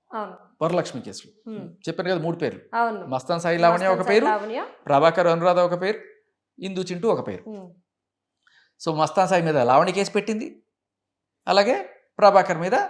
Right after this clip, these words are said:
Speaker 2: అనురాధ కేసు
Speaker 1: అనురాధ
Speaker 2: పెట్టింది.
Speaker 1: పెట్టింది.
Speaker 2: ఏంటి బయటకు వచ్చేసిన తర్వాత వాళ్ళకి డబ్బులు కావాలి బతకడానికి.
Speaker 1: Hmm.
Speaker 2: So వీళ్ళు ఇవ్వాలి. ఇప్పుడు కేసులు పెడతారు, ఎందుకంటే పాత ఫోటోలు పెడతారు, చేస్తారు. ఆ పోలీసులకు కూడా ఎక్కడో అయినా ఒక చిన్న సానుభూతి, "అయ్యో పాపం అమ్మాయి కదా ఇప్పుడు ఎట్లా బతుకుతుంది"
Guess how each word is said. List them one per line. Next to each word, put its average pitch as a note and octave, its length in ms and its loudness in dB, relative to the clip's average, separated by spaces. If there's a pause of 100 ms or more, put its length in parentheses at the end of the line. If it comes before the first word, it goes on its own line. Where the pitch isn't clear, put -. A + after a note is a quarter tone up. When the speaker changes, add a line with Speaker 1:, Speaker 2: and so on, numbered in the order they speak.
(1200)
Speaker 2:
అనురాధ F#3+ 320 4
కేసు B2 120 -4
Speaker 1:
అనురాధ B3 200 -2
Speaker 2:
పెట్టింది. G3 280 -6
Speaker 1:
పెట్టింది. - 300 -20 (120)
Speaker 2:
ఏంటి F3 180 -2
బయటకు F3 240 0
వచ్చేసిన D#3+ 240 -4
తర్వాత E3+ 440 -2 (180)
వాళ్ళకి G#3 340 2
డబ్బులు C#4 340 2
కావాలి C#3 240 4
బతకడానికి. B2+ 440 -6 (220)
Speaker 1:
Hmm. F#3 200 -20 (1400)
Speaker 2:
So C#4+ 140 -6
వీళ్ళు A#3+ 160 0
ఇవ్వాలి. C3+ 220 -4 (220)
ఇప్పుడు F#3 180 -10
కేసులు E3+ 240 -4
పెడతారు, D#3+ 280 -4
ఎందుకంటే F#3 280 -6
పాత D#3+ 200 0
ఫోటోలు D3+ 240 -6
పెడతారు, D3 260 -6
చేస్తారు. - 380 -12 (1500)
ఆ B3 60 4
పోలీసులకు A3+ 460 4
కూడా G#3+ 140 2
ఎక్కడో G3 240 2
అయినా G3+ 320 4
ఒక E3+ 240 0
చిన్న F3+ 320 -2
సానుభూతి, E3 440 0
"అయ్యో D#3+ 160 -2
పాపం D3+ 280 0
అమ్మాయి D3+ 280 0
కదా C#3+ 160 0
ఇప్పుడు C#3+ 180 -4
ఎట్లా C#3+ 160 -2
బతుకుతుంది" C3 500 -8